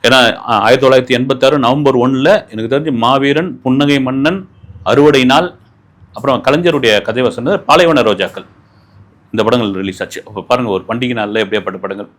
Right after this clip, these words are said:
அப்ப மாவீரன் வந்து, அஹ், மருது இந்தி படத்தினுடைய ரீமேக்கு, ரஜினி அதை பண்ணணும்னு முடிவு பண்ணிட்டாரு. முடிவு பண்ணி ரஜினியுடைய ஆஸ்தான இயக்குனர் மறைந்த ராஜசேகர்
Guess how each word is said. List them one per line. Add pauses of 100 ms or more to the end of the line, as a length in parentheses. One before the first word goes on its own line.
(540)
அப்ப
மாவீரன்
வந்து,
அஹ், (100)
மருது (520)
இந்தி
படத்தினுடைய (140)
ரீமேக்கு, (160)
ரஜினி (1000)
அதை
பண்ணணும்னு
முடிவு
பண்ணிட்டாரு. (320)
முடிவு
பண்ணி (560)
ரஜினியுடைய
ஆஸ்தான
இயக்குனர்
மறைந்த
ராஜசேகர்